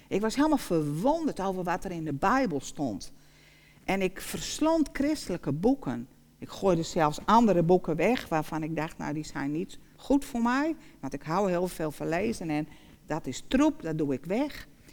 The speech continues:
Er ging een hele wereld voor mij open en ik was er vol van. Ik was er, nou, bruiste uit mij,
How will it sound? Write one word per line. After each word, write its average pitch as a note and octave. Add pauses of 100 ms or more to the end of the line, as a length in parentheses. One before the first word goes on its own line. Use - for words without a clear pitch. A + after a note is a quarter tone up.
(500)
Er F3+
ging C#4+
een B3
hele E4+
wereld D#4
voor B3
mij A3+
open C3 (240)
en F#3
ik G3+
was G3+
er E3 (720)
vol F3
van. G#2 (500)
Ik -
was E3
er, D3 (400)
nou, D3 (1300)
bruiste A3+
uit E3+
mij, B2+